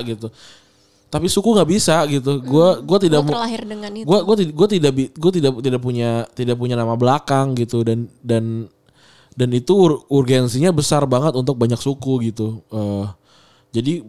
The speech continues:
Speaker 1: buat gue sih memang beda suku mungkin lebih mengerikan gitu. Tapi walaupun beda agama pun levelnya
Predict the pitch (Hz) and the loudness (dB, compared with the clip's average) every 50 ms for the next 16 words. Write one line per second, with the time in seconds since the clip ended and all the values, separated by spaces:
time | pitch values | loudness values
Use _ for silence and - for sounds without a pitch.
0 | 104 - _ - 120 113 113 107 113 113 117 123 139 151 175 180 170 143 127 120 | -20 -20 _ -10 -8 -8 -8 -8 -8 -4 -2 -2 0 0 0 0 0 0 -2 -2
1 | 113 110 113 110 117 113 - 117 107 - 151 156 147 139 135 156 156 143 120 117 | -2 -2 -2 -2 -2 -2 -2 -4 -2 -2 -2 -2 0 0 0 0 0 2 2 0
2 | 117 113 110 107 110 120 135 - - 123 117 113 107 107 98 107 104 98 104 113 | 0 0 -2 -2 -2 -2 -2 -2 -2 -2 -2 -2 -4 -4 -4 -4 -4 -4 -2 0
3 | 147 151 143 123 110 104 104 131 160 170 156 - _ _ _ _ _ _ _ _ | 2 2 4 4 2 2 0 0 0 -2 -2 -8 _ _ _ _ _ _ _ _
4 | _ _ _ 117 120 113 113 117 113 117 113 120 117 113 113 107 101 147 165 170 | _ _ _ -2 -2 0 2 2 2 2 2 0 0 0 0 0 0 2 2 2
5 | - 139 - 117 110 120 143 160 165 147 104 - | 2 2 0 2 2 4 4 2 2 0 -4 -10